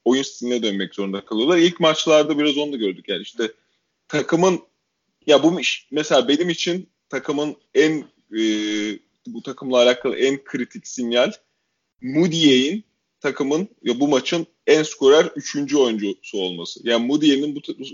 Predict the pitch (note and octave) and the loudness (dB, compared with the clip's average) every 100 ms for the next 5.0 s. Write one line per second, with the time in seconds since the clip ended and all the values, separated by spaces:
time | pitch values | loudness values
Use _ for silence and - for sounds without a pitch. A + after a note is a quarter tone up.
0 | A#2+ A#2+ - B2+ B2+ - D3+ _ _ - | -6 -6 -6 -6 -4 -4 -6 _ _ 2
1 | D3 C#3+ - C#3 C#3 B2 - C3 C#3+ C#3 | 2 2 0 4 4 0 -6 -2 0 0
2 | A#2+ B2 A#2+ B2+ B2 - F3+ - _ _ | 0 0 2 0 -2 -2 -2 -4 _ _
3 | _ _ _ _ _ - B2+ - C3+ C3 | _ _ _ _ _ -16 -10 -6 -4 -4
4 | - C3+ B2 B2 B2 A#2+ A#2+ A2 G2+ C#4 | -4 -2 -2 -4 -2 2 4 2 -4 -8